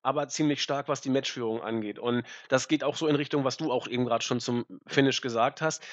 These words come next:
Wir müssen hier auch bedenken, es war ja vorgesehen, dass, äh, Razor Ramon das ganze Ding hier bis ins Finale bringen wird.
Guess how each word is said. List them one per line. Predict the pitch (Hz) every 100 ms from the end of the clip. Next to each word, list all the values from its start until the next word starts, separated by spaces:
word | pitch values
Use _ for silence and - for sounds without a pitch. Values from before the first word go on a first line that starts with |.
| -
Wir | -
müssen | 165 196 214
hier | 202 175
auch | 175
bedenken, | - 151 160 190 180
es | 165
war | 170
ja | 165
vorgesehen, | 156 190 180 170
dass, | 165 151 -
äh, | 139 123
Razor | 123 147 160 151
Ramon | 147 151 160
das | 139
ganze | 156 160 - 147
Ding | 147
hier | 160 151
bis | 151 131
ins | 139 -
Finale | - 131 151 170 117 - - - _
bringen | - 131 127 127
wird. | 123 147